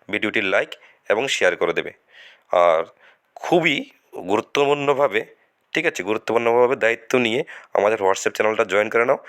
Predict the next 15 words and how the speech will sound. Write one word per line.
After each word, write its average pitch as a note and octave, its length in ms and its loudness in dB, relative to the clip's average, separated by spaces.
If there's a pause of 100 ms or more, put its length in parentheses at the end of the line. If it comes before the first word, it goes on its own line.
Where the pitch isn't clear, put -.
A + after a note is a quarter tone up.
(280)
দেখবে C3 180 0
তোমরা B2+ 260 0
উপকৃত A#2+ 400 0
হবে। E2 200 0 (360)
হয়তো A2 280 0
ফলোয়ার C#3+ 360 2
এখনও D#3 240 0
কম, C#3 320 0 (500)
ঠিক - 140 -4
আছে, A2 120 0
আমরা A2+ 280 2
এতদিন C3 320 0
অফলাইনে C3 400 2
ক্লাস A2 220 0
করতাম, - 320 -4